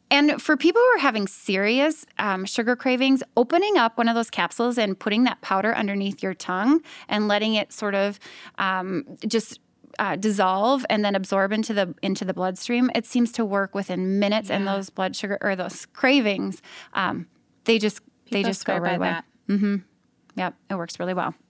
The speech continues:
Speaker 2: Welcome back to Dishing Up Nutrition. Today we shared just a few tricks that we taught each of our clients to help control their sugar cravings.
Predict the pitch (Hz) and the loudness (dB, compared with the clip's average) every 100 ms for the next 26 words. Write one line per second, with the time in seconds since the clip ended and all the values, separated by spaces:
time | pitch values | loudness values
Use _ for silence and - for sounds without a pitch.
0 | _ 220 226 269 339 370 359 247 254 - | _ -2 2 2 2 0 4 2 2 -2
1 | 226 233 - 240 226 233 226 - 196 190 | 0 0 2 2 2 0 0 -2 -2 -2
2 | 185 190 - - 233 294 339 349 302 - | -2 -4 -6 -4 2 2 4 2 2 2
3 | 262 247 - 247 - 226 _ 320 349 392 | 2 0 -2 -4 -4 -6 _ 0 2 2
4 | 381 - 269 262 - 233 226 233 214 214 | 0 0 0 0 -4 -2 0 0 2 2
5 | - - 220 - 240 240 - 208 202 202 | 0 -2 -2 0 0 0 0 0 0 -2
6 | - 196 190 190 - 196 196 190 190 - | -4 -4 -4 -4 -6 -4 -4 -4 -4 -4
7 | 180 - - 170 - - 190 | -6 -6 -6 -8 -6 -8 -8